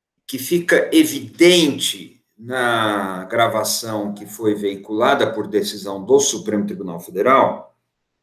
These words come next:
mas que já era conhecida por sinais diretos ou indiretos, é a estratégia de armar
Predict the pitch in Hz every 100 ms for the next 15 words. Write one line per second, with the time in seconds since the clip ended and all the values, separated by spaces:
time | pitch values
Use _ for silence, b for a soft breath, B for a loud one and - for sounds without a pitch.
0 | - 147 180 - 151 120 110 98 92 90
1 | 95 92 87 - - 156 90 87 90 -
2 | - _ _ _ _ _ 107 - - 113
3 | 110 113 113 104 92 85 - - - -
4 | 104 104 101 101 98 95 87 95 135 135
5 | - - _ _ _ _ _ _ 147 147
6 | 175 170 131 - 117 107 104 113 110 123
7 | 127 147 147 101 107 120 139 - - _
8 | _ _ - 110 101 104 139 160 175 170
9 | -